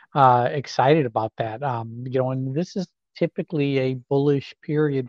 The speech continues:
for the market. So keeping my fingers crossed. Uh, I'm, I'm looking over at Europe this morning. I'm seeing gains across the board. The dax is up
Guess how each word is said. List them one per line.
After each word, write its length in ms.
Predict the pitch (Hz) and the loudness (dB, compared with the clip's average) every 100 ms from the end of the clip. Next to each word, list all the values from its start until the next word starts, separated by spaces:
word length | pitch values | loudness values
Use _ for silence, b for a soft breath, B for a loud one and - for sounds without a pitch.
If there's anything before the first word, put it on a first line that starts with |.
| - | -8
for 120 | 135 | -8
the 80 | 120 | -4
market. 440 | 123 143 - 120 - | 0 0 0 -6 -8
So 360 | - 135 123 b b b _ _ | -8 -4 -4 b b b _ _
keeping 280 | 190 190 165 | -4 -2 0
my 120 | 143 | 0
fingers 380 | - 127 123 - | -2 -4 -4 -2
crossed. 500 | - 123 135 147 - | 0 0 -2 -6 -6
Uh, 280 | 127 123 123 | -4 -4 -6
I'm, 160 | 127 | -6
I'm 160 | 143 135 | -6 2
looking 280 | 151 208 220 | 4 6 6
over 200 | 208 180 | 6 4
at 100 | 147 | 4
Europe 260 | 143 208 185 | 2 2 0
this 180 | - | -4
morning. 220 | 165 139 123 | -4 -6 -6
I'm 100 | 123 | -8
seeing 260 | 185 175 | -6 -2
gains 300 | 139 170 185 | 2 2 2
across 280 | 156 185 170 | 0 0 0
the 100 | 147 | 0
board. 280 | 127 196 156 | 2 2 2
The 80 | 123 | 0
dax 380 | 165 185 - | 2 2 0
is 100 | 143 | 0
up 180 | 151 170 | 2 2